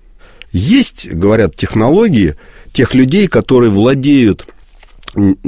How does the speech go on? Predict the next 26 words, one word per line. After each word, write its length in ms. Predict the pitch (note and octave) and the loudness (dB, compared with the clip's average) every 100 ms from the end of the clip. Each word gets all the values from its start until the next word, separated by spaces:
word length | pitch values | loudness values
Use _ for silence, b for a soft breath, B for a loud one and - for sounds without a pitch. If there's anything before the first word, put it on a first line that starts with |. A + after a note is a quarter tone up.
| - | -6
техническими 840 | - F#2+ A#2 D3+ - - G2+ F#2 | -4 0 2 0 -2 -4 -2 0
и 40 | F#2 | 0
программными 680 | G2 G#2+ B2 G#2 G2 F#2 | -2 -2 0 0 0 0
средствами, 540 | F2+ B2+ F#3 - G3 E2 | 0 -2 -2 -2 -2 -2
которые 320 | F#2 A2+ G#2+ | -2 -2 -2
поддерживают 800 | - B2 G#2+ F2 D2 D#2 E2 E2+ | -2 -2 0 -2 0 -2 -2 -4
эту 180 | - | -6
систему 520 | D2+ F#2 - F3+ F#3+ C#3 B B B - | -6 -6 -2 0 0 -4 B B B -2
по 120 | B2 | 0
вылавливанию, 720 | A#2+ C#3+ F3+ E3 B2 G#2 G2+ | 2 2 2 2 2 2 0
отлавливанию. 640 | G2 C3 C#3 B2+ A#2 G#2 A2 | -2 -2 0 0 0 0 0
Это 160 | A#2+ | -2
сродни 540 | B2+ C3 C3+ C3+ E3 C#3+ B B - | -4 -2 0 2 2 0 B B -2
поиска 540 | C3 C#3+ - A#2+ A2 b - | 2 2 0 -2 -2 b -4
кольца 360 | A2 A2 C#3 | -2 0 -2
с 60 | A2+ | 0
бриллиантом 760 | G#2+ A#2 B2+ D3+ C3+ A2 G2+ | 0 2 2 0 0 0 0
на 380 | G#2 A2 A2 G2+ B B B | 0 0 0 -2 B B B
огромной 480 | F#2 F2+ A2+ B2+ A2+ | -6 -2 2 2 2
свалке 600 | - G2+ A2 A2+ - G2 | 0 0 0 0 0 0
бытовых 480 | E2+ F2+ G2 G#2 - | 0 -2 0 -2 -2
отходов. 460 | G#2+ - D#2 C2 - | -6 -4 -4 -4 -4
Оно, 180 | F#2 A#2 | -4 -2
конечно, 300 | C#3 C3+ - | -2 -4 -4
там 160 | B2+ | -2
есть. 520 | A#2+ F2 D2+ - - | 0 -2 -4 -10 -20